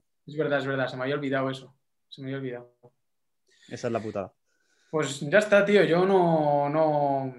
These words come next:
Speaker 1: yo creo que ahí me pueden encontrar y creo que es lo más fácil, así que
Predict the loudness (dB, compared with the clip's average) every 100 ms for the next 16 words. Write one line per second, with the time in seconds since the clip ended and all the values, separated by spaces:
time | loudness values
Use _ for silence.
0 | -16 -20 -20 _ -8 -6 -2 2 4 6
1 | 4 4 2 0 -2 4 6 6 4 -2
2 | -4 -6 -6 -4 -4 -4 -6 -6 -6 -6
3 | -6 -8 -8 -12 -10 -8 -8 -10